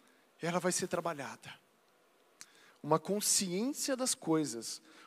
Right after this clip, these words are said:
uma consciência dos seus atos, uma consciência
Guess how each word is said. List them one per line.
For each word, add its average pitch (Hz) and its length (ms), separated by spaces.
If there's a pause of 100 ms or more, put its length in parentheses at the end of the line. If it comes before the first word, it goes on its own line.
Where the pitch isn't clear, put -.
uma 170 200
consciência 233 960
dos 220 140
seus 170 340
atos, 156 280
uma 160 140
consciência 233 840